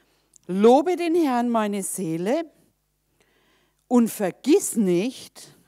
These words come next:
was er dir Gutes getan hat.“ Also manchmal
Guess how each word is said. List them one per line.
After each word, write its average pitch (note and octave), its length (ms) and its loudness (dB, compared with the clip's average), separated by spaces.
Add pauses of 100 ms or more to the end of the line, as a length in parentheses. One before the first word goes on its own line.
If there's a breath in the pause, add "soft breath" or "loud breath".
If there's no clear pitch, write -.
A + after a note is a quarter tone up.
(140)
was F3 360 -8
er A3 160 -6
dir A#3+ 220 -4
Gutes C#4+ 520 0
getan B2+ 540 -12
hat.“ A2+ 240 -18 (1300)
Also A3+ 200 -6
manchmal E4 640 -4